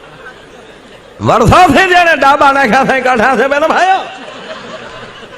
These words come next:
મારા માતુશ્રી ચાર હજાર માટે બેંકમાં લાઈનમાં હતા, બેન ભાઈઓ.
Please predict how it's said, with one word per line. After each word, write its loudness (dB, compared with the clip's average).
મારા 0
માતુશ્રી -2
ચાર -2
હજાર -2
માટે -4
બેંકમાં -4
લાઈનમાં -4
હતા, -6
બેન -8
ભાઈઓ. -4